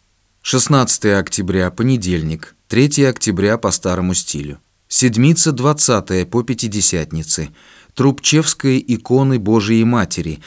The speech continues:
тысяча семьсот шестьдесят пятый год. Собор святых Челябинской митрополии. Семнадцатое октября, вторник,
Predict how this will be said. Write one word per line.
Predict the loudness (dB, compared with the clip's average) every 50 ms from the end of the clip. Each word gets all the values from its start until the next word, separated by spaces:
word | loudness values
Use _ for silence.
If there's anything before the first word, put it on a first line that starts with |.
| -20 -20 _
тысяча | -4 -2 0 0 0 -2 -2
семьсот | 0 0 0 2 2 2 0 0 0
шестьдесят | -2 -4 -6 -4 -4 -2 0 0 -2 -2 -2
пятый | -4 -4 -4 -2 -4 -6
год. | -6 -6 -8 -10 -10 -12 -18 _ _ _ _ -20 _ _ -6
Собор | -2 0 0 2 2 2 2 2 2
святых | 2 2 2 0 0 2 0 0 0 -2
Челябинской | -2 0 2 2 2 2 2 2 0 0 0 -2 -2 0
митрополии. | 0 0 0 -2 -4 -4 -2 -2 -2 -2 -2 -4 -6 -8 -10 -14 _ _ _ _ _ _ _ _ _ _ _
Семнадцатое | -2 2 4 4 4 4 4 2 0 0 0 0 0 0
октября, | 0 -2 -4 -4 -2 -2 0 0 0 0 -2
вторник, | -6 -6 -2 0 2 2 2 0 -2 -4 -4 -8 -14